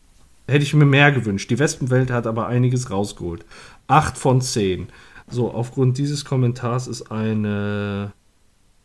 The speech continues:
Diskussion mit Achim ausgebrochen. Alles klar, die haben mehr geschrieben. Aber die Bewertung <laughs> steht.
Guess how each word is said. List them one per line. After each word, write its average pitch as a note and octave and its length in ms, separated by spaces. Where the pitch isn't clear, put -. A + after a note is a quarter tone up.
Diskussion A2 460
mit G2+ 120
Achim D#3 280
ausgebrochen. F3 600
Alles - 240
klar, - 560
die G#2+ 160
haben G2+ 140
mehr A2 160
geschrieben. E3+ 500
Aber C3+ 160
die C3 80
Bewertung B2+ 460
<laughs> - 0
steht. F3 340